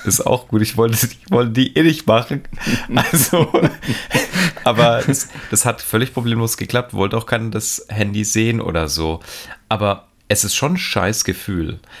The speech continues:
Auch das genau, wie du's beschreibst, ne? Ne? Wolle man reinlasse, ja, das entscheidet dann halt da der Beamte vor Ort, ja. Die sind halt, die geben sich auch sehr viel Mühe,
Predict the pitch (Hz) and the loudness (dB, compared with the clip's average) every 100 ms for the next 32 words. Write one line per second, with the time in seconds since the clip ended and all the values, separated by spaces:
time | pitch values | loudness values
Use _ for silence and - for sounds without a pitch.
0 | - 101 - 117 117 - 107 98 117 120 | -4 -4 -4 -2 -2 0 -2 -2 -2 -6
1 | - 113 110 - 101 - 107 101 - - | -4 0 0 0 -4 -2 0 -2 -4 -4
2 | 120 190 110 127 156 90 85 104 113 104 | -4 -2 0 0 0 -6 0 2 2 2
3 | 90 87 82 90 120 156 - 147 107 131 | 0 0 -2 -2 -2 -2 0 4 4 2
4 | 123 101 110 92 101 104 107 95 90 82 | -2 -2 0 0 0 0 2 2 2 2
5 | 85 82 - - - - - 71 90 131 | 2 0 -6 -20 -20 -6 -2 -2 -2 -6
6 | - 90 - 98 151 - - 123 - 92 | -4 -2 0 0 -2 -4 -4 -4 -4 -4
7 | 98 104 104 87 - 85 90 95 - 98 | 0 2 2 0 -6 -4 -2 -4 -6 -6
8 | 80 - 85 92 80 87 110 131 | -4 -4 -2 -2 -2 0 2 2